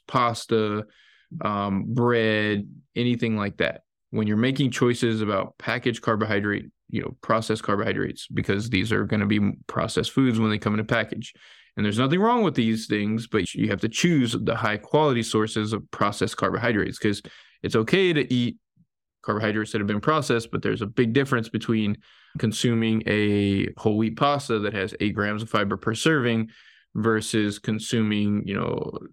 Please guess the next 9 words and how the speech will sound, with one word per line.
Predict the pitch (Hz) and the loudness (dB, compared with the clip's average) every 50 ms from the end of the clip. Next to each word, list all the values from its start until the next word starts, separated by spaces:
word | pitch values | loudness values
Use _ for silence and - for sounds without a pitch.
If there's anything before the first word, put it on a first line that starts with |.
| - 52 - - - - | -20 -20 -20 -20 -6 -6
potato | 120 - - 123 113 110 98 | -4 0 0 2 2 2 0
chip. | 87 - - 71 - - _ - | 0 -2 -4 -6 -6 -10 _ -12
It's | - - - | -12 -8 -8
a | 110 - | -8 -10
processed | - - 101 101 101 - - 104 104 - - - - | -4 -2 0 0 0 0 -2 -2 -4 -4 -6 -14 -20
potato | - - - 120 113 104 107 107 101 | -10 -2 0 2 2 2 2 2 2
that's | 98 95 - - | 0 -2 -4 -2
been | 95 - - | -4 -4 -2
fried. | - 101 - - - - - | 0 -2 -2 -2 -4 -6 -10